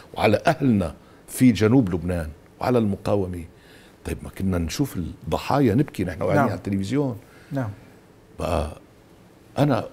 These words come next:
Speaker 1: أخذت موقف إنه هذا موقف، هو لبنانيين يا أخي. أنا إذا لبناني ما برضى قوة غريبة عم تقتلي أهل، أهل بلدي.
Speaker 2: طبعا.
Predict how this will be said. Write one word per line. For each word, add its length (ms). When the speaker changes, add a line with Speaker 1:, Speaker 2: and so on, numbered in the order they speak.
Speaker 1:
أخذت 380
موقف 440
إنه 200
هذا 220
موقف، 380
هو 160
لبنانيين 520
يا 100
أخي. 180
أنا 220
إذا 160
لبناني 420
ما 180
برضى 500
قوة 260
غريبة 400
عم 100
تقتلي 480
أهل، 280
أهل 160
بلدي. 320
Speaker 2:
طبعا. 100